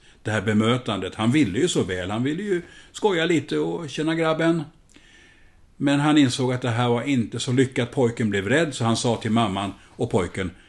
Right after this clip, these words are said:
"Vänta lite, jag kommer snart igen." Han lämnade rummet, det var en sån här svängdörr.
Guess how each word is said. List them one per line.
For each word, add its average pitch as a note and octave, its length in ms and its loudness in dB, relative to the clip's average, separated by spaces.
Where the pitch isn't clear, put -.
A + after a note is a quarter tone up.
"Vänta A2 260 -4
lite, G#2+ 240 -2
jag F#2+ 120 -6
kommer F#2+ 220 -4
snart A2+ 300 -12
igen." B2 200 -14
Han G#2+ 200 -2
lämnade G2+ 360 0
rummet, G2 460 -4
det G#2+ 60 -12
var F2+ 100 -10
en F2 60 -12
sån - 140 -10
här F2+ 80 -6
svängdörr. A2 680 -2